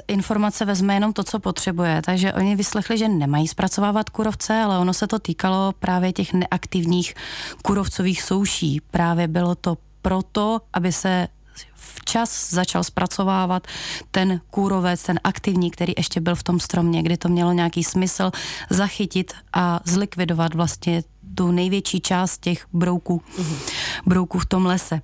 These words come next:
Speaker 1: Takže z hlediska kůrovce určitě první, co to, tak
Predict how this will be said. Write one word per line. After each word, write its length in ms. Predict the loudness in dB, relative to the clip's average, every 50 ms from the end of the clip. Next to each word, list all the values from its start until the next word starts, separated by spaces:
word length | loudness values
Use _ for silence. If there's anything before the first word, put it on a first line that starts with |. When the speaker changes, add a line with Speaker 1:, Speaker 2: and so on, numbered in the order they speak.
| -8 -14 -20 -20 -20 -20 -20 -20 -20 -14 -14 -8 -4 -2 0
Speaker 1:
Takže 320 | 0 2 2 2 0 0 -2
z 80 | 0 0
hlediska 440 | 2 2 2 2 0 0 -2 -2 -2
kůrovce 640 | 0 0 0 0 0 -2 0 0 2 2 2 0 -2 -2
určitě 640 | -2 -2 -2 -2 -2 -2 0 0 0 2 0 0 -2 -6 -12 -18 -18 -20 -20 -6 -2
první, 380 | -2 0 2 2 2 2 2
co 180 | 0 -2 -4 -4
to, 280 | -2 0 0 0 0 0
tak 260 | 0 -2 -2 -2